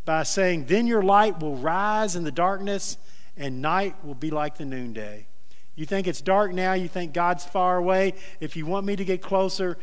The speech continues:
then show you love and care for people, and I'll be right with you, and your darkness will become day again. So God here telling us what he cares about is people, what we need to care about is people.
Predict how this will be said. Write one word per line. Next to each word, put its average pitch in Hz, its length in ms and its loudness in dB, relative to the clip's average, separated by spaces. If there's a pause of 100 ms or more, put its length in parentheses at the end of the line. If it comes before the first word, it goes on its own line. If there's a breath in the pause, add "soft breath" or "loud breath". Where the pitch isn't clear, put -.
(200 loud breath)
then 139 140 -4
show 196 460 2
you 175 200 -2
love 160 460 2
and 143 120 -4
care 165 300 -2
for 160 180 -4
people, 151 480 -4 (280 loud breath)
and 127 120 -4
I'll 151 140 2
be 147 160 -2
right 143 300 0
with 139 240 -2
you, 143 260 -2
and 120 100 -4
your 117 140 -4
darkness 143 640 -2 (360 soft breath)
will 127 100 -6
become 127 680 -4 (380 soft breath)
day 123 320 -4
again. 110 440 -6 (800 soft breath)
So 175 180 -2
God 190 400 4
here 190 180 2
telling 196 440 2
us 180 260 0
what 160 160 -2
he 180 100 -2
cares 190 400 -2
about 165 280 0
is 139 100 -4
people, 202 420 -4
what 139 280 -4
we 202 160 -4
need 190 180 -2
to 160 80 -4
care 160 220 -4
about 139 280 -2
is 127 100 -4
people. 139 420 -4